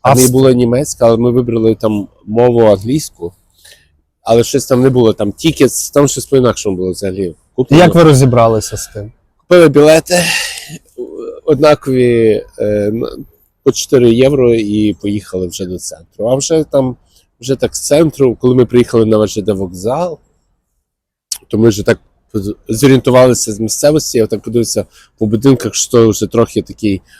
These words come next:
Speaker 1: урбаністика, звісно, така вже старовина є, і м-, і
Speaker 2: Що ти
Speaker 1: і
Speaker 2: вже
Speaker 1: нове,
Speaker 2: бу-,
Speaker 1: так,
Speaker 2: біля цього, де
Speaker 1: що
Speaker 2: треба.
Speaker 1: десь дал-, недалеко від того. І ми так вирішили, ну, йдемо прямо, і ми так пішли з вокзалу прямо.
Speaker 2: Добре, а то ти про, е, розказуєш про в-,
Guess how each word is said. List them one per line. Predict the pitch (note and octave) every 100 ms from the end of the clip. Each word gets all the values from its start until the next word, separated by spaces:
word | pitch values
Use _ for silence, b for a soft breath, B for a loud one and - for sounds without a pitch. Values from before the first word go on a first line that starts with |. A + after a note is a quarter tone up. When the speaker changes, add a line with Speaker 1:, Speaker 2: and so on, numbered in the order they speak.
| b b _
Speaker 1:
урбаністика, | A#2 G#2+ A#2+ A#2 - A2 - G#2 A2+
звісно, | G#2+ G#2+ - F#2
така | F2+ G#2 G2+
вже | F#2 G2+ G2
старовина | - - C3+ C3+ F3 F3
є, | D#3 D3+ F3 D#3
і | C#3 B2
м-, | A#2 A#2
і | A2+ A2+
Speaker 2:
Що | B2+
ти | - E3+
Speaker 1:
і |
Speaker 2:
вже | C3+ C#3
Speaker 1:
нове, | D3+ E3
Speaker 2:
бу-, | D3
Speaker 1:
так, | B2
Speaker 2:
біля | F3
цього, | - D3+ C3
де | B2+ C#3
Speaker 1:
що | C#3+
Speaker 2:
треба. | A2
Speaker 1:
десь | B2+ - -
дал-, | B2+ B2+ -
недалеко | B2 B2+ B2+ B2 - A#2+
від | A2+
того. | - G2 A2
І | D#3
ми | F#3+
так | E3+ D3 _ -
вирішили, | A#2+ - B2+ D#3
ну, | A3
йдемо | D#3 B2+
прямо, | G#2+ A2 F#2+ F#2
і | F2+ A#2+ G#2+
ми | G#2 G#2+
так | G#2 -
пішли | - - A2
з | G2
вокзалу | G2+ G#2+ G#2 F#2+
прямо. | A#2+ A#2+
Speaker 2:
Добре, | B2 C3+ A#2 A2+ -
а | B2
то | - F3 F3+ D#3
ти | - E3
про, | - D#3+ - C3+
е, | D3 C#3+ C#3+
розказуєш | C#3 - D3+ C#3+ C#3+ -
про | C#3 C#3+ C#3
в-, | C3